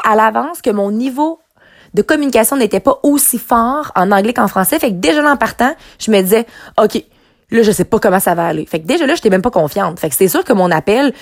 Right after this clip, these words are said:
tu sais, je veux dire, <laughs> le pire, c'est que tout se passait bien, là. J'en ai eu quelques-uns que c'est plus difficile, mais déjà là, en partant, si t'es pas confiante, ça part mal. Fait que dans le fond, la problématique, c'était moi. C'était moi qui avais pas assez de confiance en anglais.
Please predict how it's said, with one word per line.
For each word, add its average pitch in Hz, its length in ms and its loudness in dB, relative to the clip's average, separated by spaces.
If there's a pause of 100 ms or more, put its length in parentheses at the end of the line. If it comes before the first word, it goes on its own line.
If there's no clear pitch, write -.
(220)
tu 381 80 -2
sais, 392 40 -2
je 302 60 0
veux 208 60 4
dire, 233 160 2 (320)
<laughs> - 320 -16
le 240 120 4
pire, 381 200 0
c'est - 100 -6
que 180 80 -12
tout 381 140 -2
se - 80 -12
passait 202 300 0
bien, 180 320 -4
là. 175 100 -4
J'en 180 180 -2
ai 196 80 0
eu 262 80 0
quelques-uns 208 420 -2
que 254 60 -6
c'est 196 100 -4
plus 196 140 -8
difficile, 170 460 -2
mais 202 180 0 (640)
déjà 302 380 0
là, 294 160 2
en 254 60 2
partant, 208 440 -4
si - 160 -4
t'es - 80 0
pas 180 160 0
confiante, 320 840 -2 (100)
ça - 300 -4
part 190 260 0
mal. 190 320 0
Fait 180 140 -2
que 180 60 -8
dans 196 120 2
le 196 60 -2
fond, 294 160 0 (420)
la 185 200 2
problématique, 269 680 0
c'était 165 220 -4
moi. 190 320 -2
C'était - 180 -2
moi 226 120 0
qui - 80 -2
avais 170 120 2
pas 185 140 2
assez 165 180 -4
de 160 100 -12
confiance 240 540 -2
en 165 100 -6
anglais. 160 360 -8